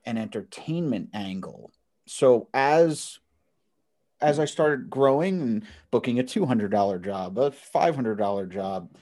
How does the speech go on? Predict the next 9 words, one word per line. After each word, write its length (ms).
organically 800
I 120
got 420
into, 580
and 120
I 80
think 340
by 220
default, 800